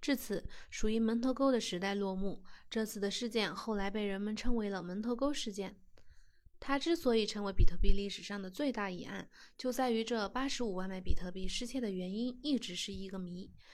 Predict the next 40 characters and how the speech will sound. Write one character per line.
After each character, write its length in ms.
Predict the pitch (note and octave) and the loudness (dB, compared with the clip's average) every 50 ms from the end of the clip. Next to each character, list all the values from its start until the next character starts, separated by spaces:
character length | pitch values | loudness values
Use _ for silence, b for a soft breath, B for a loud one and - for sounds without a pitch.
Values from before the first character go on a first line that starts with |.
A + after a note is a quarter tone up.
| B B B B B | B B B B B
是 180 | - - - C4 | -12 -6 -6 -4
真 220 | A3+ - C#4 D4 | 0 0 0 0
的 120 | D4+ D4 B3 | 0 0 0
被 160 | - B3 A#3 | 0 -2 -2
黑 140 | A3+ B3 B3 | -2 -4 -6
客 180 | - - B3+ | -4 -4 -6
窃 220 | A#3+ - - C4+ B3 | -6 -2 -2 -2 -2
取 160 | - - F3+ | -2 -4 -4
了 100 | E3+ E3+ | -4 -4
吗？ 220 | F3 G3 G#3+ A3+ B B B B B B B B | -6 -8 -10 -10 B B B B B B B B
还 140 | - - F#3 | -10 -8 -8
是 120 | F#3 - A3+ | -6 -4 -4
门 220 | G#3 G3 G3+ G#3+ | -4 -4 -4 -4
头 160 | G#3 A3+ A3+ | -2 -2 -2
沟 160 | A3+ - A#3 | 0 0 0
的 100 | A#3 G#3+ | 0 -2
监 180 | G3+ - C4 C#4+ | -2 0 -2 -2
守 160 | C#4 - G3 | 0 -2 -6
自 200 | F3 - A3+ A#3+ | -4 -2 -4 -4
盗？ 400 | A#3 B3+ B3+ B3 A#3 A#3+ A#3+ - B B B B B B B B B | -2 -2 -4 -4 -4 -6 -8 -12 B B B B B B B B B
网 160 | - F#3 F#3+ F#3 | -6 -4 -4 -4
友 120 | G3+ G3 | -4 -4
们 180 | F#3 F#3 F#3 F#3+ | -6 -6 -6 -8
找 160 | - F3+ - | -8 -10 -12
出 160 | - - - | 0 4 4
了 120 | G3+ F#3+ | 4 4
各 240 | F#3 - C#4 C#4 A#3+ | 2 -2 -2 -2 -2
种 200 | G3+ F3+ F3 F3+ F3 A3+ - | -2 -6 -10 -10 -14 -16 -18
揣 160 | - - - - - | -12 -10 -10 -10 -10
测 140 | - - F#3+ | -12 -14 -14
的 100 | F3+ F3+ | -14 -12
证 240 | - G3 G3+ F#3+ | -12 -12 -12 -12
据， 240 | F#3 - F3+ E3 - B B B B B | -12 -12 -12 -14 -16 B B B B B
但 220 | - - G#3 G3+ G3+ | -12 -10 -8 -8 -8
至 180 | - A3+ A3+ | -6 -6 -6
今 300 | G#3+ G#3+ A#3 B3 A#3 A#3+ | -6 -6 -8 -8 -8 -8
尚 260 | - - A#3 G#3 F3+ F3 | -8 -8 -8 -8 -8 -8
无 80 | F3 | -10
定 220 | F3+ G3+ G3 F#3 F3+ | -10 -10 -10 -8 -8
论。 260 | F#3 F#3+ F#3 F#3 | -8 -8 -8 -12